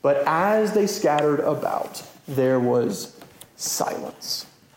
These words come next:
Which makes the first paragraph of Matthew all the more unique. If you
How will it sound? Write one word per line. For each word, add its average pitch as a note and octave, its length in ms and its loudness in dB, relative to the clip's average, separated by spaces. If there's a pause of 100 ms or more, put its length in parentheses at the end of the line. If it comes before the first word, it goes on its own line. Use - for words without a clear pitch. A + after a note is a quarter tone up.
(1040)
Which E3+ 220 2
makes G3 280 2
the D#3+ 100 0
first A#3 420 0
paragraph E3 760 0
of C#3+ 240 0
Matthew C#3 720 0
all D#3+ 300 4
the F#3 120 2
more D#3+ 260 4
unique. C3+ 580 -2 (720)
If G3 260 2
you G3 400 2